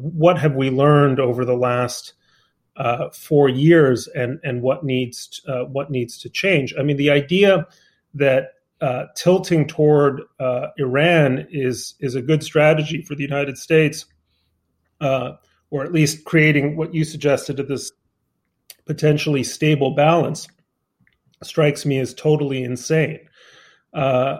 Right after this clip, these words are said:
among, among many reasons, uh, it's an invitation at some point for, um, Israel and, and the Arab states to potentially go to war against Iran, which is,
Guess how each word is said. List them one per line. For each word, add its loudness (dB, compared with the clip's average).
among, 2
among 0
many 4
reasons, 0
uh, -4
it's -2
an 2
invitation 0
at -12
some 0
point -8
for, 4
um, -2
Israel 2
and, -2
and -6
the -6
Arab 0
states -2
to -6
potentially -2
go 2
to 2
war 4
against -2
Iran, -2
which -14
is, -10